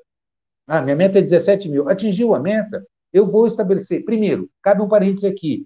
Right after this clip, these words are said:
nunca, jamais, em tempo algum, trabalhar com uma única meta. A gente sempre tem que trabalhar uma segunda e uma terceira. Nunca eu devo deixar de ter meta. Por quê? Porque o vendedor bate, vamos admitir que lá dia vinte, vinte e dois, bateu a meta, o, o, os,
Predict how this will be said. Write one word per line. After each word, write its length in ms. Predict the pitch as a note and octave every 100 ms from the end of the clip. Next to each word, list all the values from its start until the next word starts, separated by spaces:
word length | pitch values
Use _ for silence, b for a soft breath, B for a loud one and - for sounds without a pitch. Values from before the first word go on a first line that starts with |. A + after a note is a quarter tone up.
| - F#3
nunca, 480 | A3 D4 C#4+ C4
jamais, 520 | - G3+ E3 G3 F#3+ D#3+
em 60 |
tempo 260 | D#3 F#3+ C#3+
algum, 240 | A2+ A3
trabalhar 300 | G#3 F#3+ G3
com 80 | G3
uma 100 | F#3+
única 320 | F#3+ G#3 G#3
meta. 340 | F3 D#3+ C#3+ -
A 60 |
gente 200 | B2+ F#3+
sempre 200 | F#3+ A3+
tem 120 | A3 G3+
que 60 |
trabalhar 260 | F3 C3+ B2+
uma 100 | C#3
segunda 360 | G3 E3+ G#3
e 20 | G#3
uma 120 | G3+
terceira. 500 | G#3 G3 F3+ D#3+ E3 - _
Nunca 520 | F3+ A#3+ B3+ B3 A3+ F#3
eu 140 | F3+
devo 340 | D#3 F3 E3
deixar 320 | D#3+ E3 E3 D#3+
de 140 | D3+
ter 160 | F3 D#3
meta. 420 | C#3+ C3+ - - _ _
Por 180 | A#3 A3
quê? 360 | F3+ D3+ - - _ _
Porque 160 | G3 A#3+
o 20 |
vendedor 320 | A#3+ A3 B3
bate, 260 | A3 G3+ F3+
vamos 280 | G#3+ B3 G3+
admitir 360 | F#3+ E3 G3
que 60 | F#3+
lá 140 | F3+
dia 160 | E3 D#3+
vinte, 560 | A#2 D#3+ A3+ G3+ A#2+ G#2+
vinte 280 | B2 D3+
e 40 | C3+
dois, 260 | F3+ G#3
bateu 360 | F#3+ F#3+ G#3 G3+
a 80 | E3+
meta, 360 | C#3 - - - _ _
o, 80 | D#3
o, 360 | C3 C3+ C#3+
os, 100 | C#3+